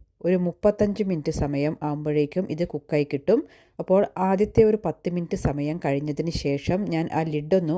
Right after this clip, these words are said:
ഓപ്പൺ ചെയ്തതിന് ശേഷം നമ്മൾ ബാക്കി വെച്ചിരുന്ന ആ കാഷ്യൂ നട്ട്സിൻ്റെയും റെയ്സിൻസും ഇതിന് മുകളിലായിട്ട് ഒന്ന് ഡെക്കറേറ്റ് ചെയ്ത് കൊടുക്കുന്നുണ്ട്. അപ്പോൾ ആദ്യം തന്നെ നമ്മളിങ്ങനെ വെച്ച് കൊടുത്തു കഴിഞ്ഞാൽ അത്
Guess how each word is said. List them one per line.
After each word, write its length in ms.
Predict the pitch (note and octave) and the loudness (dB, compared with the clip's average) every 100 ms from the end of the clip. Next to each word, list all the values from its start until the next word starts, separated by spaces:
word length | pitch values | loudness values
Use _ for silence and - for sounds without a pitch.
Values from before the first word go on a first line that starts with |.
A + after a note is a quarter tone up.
| - | 0
ഓപ്പൺ 360 | D#3 D#3 - F#3 | 0 0 0 0
ചെയ്തതിന് 400 | F#3 C#3+ D3 D3+ C#3+ | 0 -2 -2 -4 -4
ശേഷം 440 | C#3 C3+ - B3+ - - - _ _ _ E3+ | -4 -2 2 2 0 -20 -20 _ _ _ -2
നമ്മൾ 300 | E3 F3 A#3+ C#4 _ _ _ _ _ _ _ _ _ | 0 4 2 0 _ _ _ _ _ _ _ _ _
ബാക്കി 380 | E3 E3+ E3 - | 0 2 2 2
വെച്ചിരുന്ന 440 | F3 C#3+ D3+ D3 E3 C#4 - _ _ _ - | 0 0 -4 -2 0 0 -2 _ _ _ -8
ആ 80 | E3 | -8
കാഷ്യൂ 460 | - D#3 D3+ - E3+ | 0 2 2 0 -2
നട്ട്സിൻ്റെയും 640 | D#3 - D3 D3 D3+ F#3+ - | -2 -4 -4 0 0 -2 0
റെയ്സിൻസും 680 | E3 D#3 - F3 - D#3+ B3+ - | 2 2 0 -4 -4 -2 -2 -2
ഇതിന് 200 | D3+ D#3+ | -2 -2
മുകളിലായിട്ട് 680 | D3 D3 D3+ D3 D3 C#3+ - | -2 -2 0 0 0 0 -2
ഒന്ന് 160 | D#3+ E3+ | -2 -2
ഡെക്കറേറ്റ് 500 | D3+ D3 - E3 - | -2 -4 0 -2 0
ചെയ്ത് 200 | D3 C#3+ | -4 -2
കൊടുക്കുന്നുണ്ട്. 540 | D3 C#3 C#3+ D3+ D#3 C#4 - _ _ _ _ _ _ _ _ _ _ _ _ _ _ _ _ _ _ _ _ _ | -4 -4 -6 -2 2 2 2 _ _ _ _ _ _ _ _ _ _ _ _ _ _ _ _ _ _ _ _ _
അപ്പോൾ 220 | - F#3+ - | 0 0 0
ആദ്യം 360 | F#3 F#3 A3 G#3+ | 0 2 2 2
തന്നെ 200 | A3 G#3+ | 0 0
നമ്മളിങ്ങനെ 500 | G3+ E3 E3+ D#3+ E3 | -2 -2 -2 -2 0
വെച്ച് 260 | D3 C#3+ D#3+ | -2 -4 -4
കൊടുത്തു 240 | D3 C#3+ | -4 -2
കഴിഞ്ഞാൽ 380 | C#3+ C#3 D3 E3 C#3+ | -2 -2 0 0 0
അത് 200 | C#3 | 2